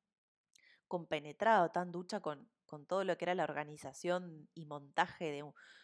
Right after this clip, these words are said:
de cursos online, pero al toque me di cuenta que yo necesitaba ayuda, digamos. Para este, en, para este entonces, para ese momento, yo,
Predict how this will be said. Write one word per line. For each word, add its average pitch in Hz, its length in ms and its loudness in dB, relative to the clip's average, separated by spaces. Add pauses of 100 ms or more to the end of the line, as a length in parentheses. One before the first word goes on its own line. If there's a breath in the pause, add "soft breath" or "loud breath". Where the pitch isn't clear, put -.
(140 loud breath)
de 151 140 -4
cursos 180 360 -4
online, 247 440 2 (840 soft breath)
pero 339 300 6
al 185 220 4
toque 254 360 0
me 208 140 -2
di 196 140 -4
cuenta 190 380 -2
que 160 120 -4
yo 170 160 -2
necesitaba 156 800 0
ayuda, 180 460 0
digamos. 143 580 -8 (880 loud breath)
Para 240 240 4
este, 240 760 -4
en, 175 200 -8
para 175 220 -4
este 202 160 -8
entonces, 214 420 -2
para 170 160 -4
ese 180 140 -4
momento, 226 640 -2
yo, 190 680 0